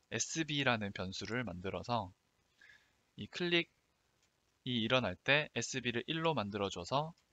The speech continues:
그 뒤에 에스비가 일일 때 브레이크를 걸어주면 이 이중 포문을 벗어날 수 있었고요. 마지막으로 요 에스비를 기준으로 빨간색이 발견됐는지 안 됐는지를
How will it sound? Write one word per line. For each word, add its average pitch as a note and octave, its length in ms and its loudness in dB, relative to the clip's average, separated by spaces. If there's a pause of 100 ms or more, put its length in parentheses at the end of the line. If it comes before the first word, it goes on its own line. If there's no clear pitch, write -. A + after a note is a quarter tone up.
(1000)
그 B2 160 -4
뒤에 G#2 540 0
에스비가 A#2+ 540 2
일일 C#3 320 2
때 E3+ 360 4 (300)
브레이크를 A2+ 600 0
걸어주면 G#2 680 -2 (720)
이 A2 80 -6 (140)
이중 C3 220 -2
포문을 A2 540 -4 (680)
벗어날 A2 320 0
수 - 140 -4
있었고요. G2+ 640 -4 (720)
마지막으로 A2+ 760 2 (1120)
요 A#2 120 -2
에스비를 C3+ 580 4
기준으로 F#2+ 600 -4 (600)
빨간색이 C#3+ 640 6
발견됐는지 A#2 1120 0 (140)
안 G#2 180 2
됐는지를 G#2 540 0